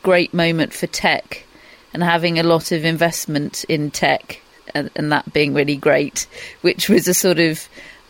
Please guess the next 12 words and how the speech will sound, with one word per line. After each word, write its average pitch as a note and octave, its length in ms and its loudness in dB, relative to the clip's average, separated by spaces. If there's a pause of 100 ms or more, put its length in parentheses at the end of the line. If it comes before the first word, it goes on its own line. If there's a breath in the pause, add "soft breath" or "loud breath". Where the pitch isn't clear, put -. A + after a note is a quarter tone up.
(140)
"Okay, F3+ 460 2 (160)
that's - 480 -2
nice. A3 460 2
Let's C#4 240 2
all A#3+ 140 2
move G3+ 260 2
on E3+ 220 2
from D#3+ 220 -2
that" - 440 -2 (100)
kind D#3+ 220 2
of E3 140 -4
moment. E3 440 0